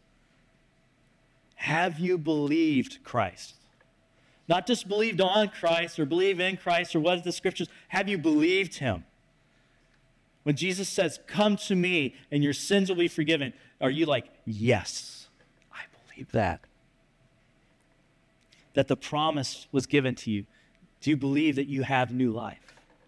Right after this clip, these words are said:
<clears throat> If so, do you think of your relationship with God as one of son and daughter or friend?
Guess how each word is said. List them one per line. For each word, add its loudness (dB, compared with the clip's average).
<clears throat> -6
If 2
so, 0
do 2
you 0
think 0
of 4
your 2
relationship 0
with -2
God 2
as -4
one 2
of -4
son -2
and -4
daughter -2
or -4
friend? -4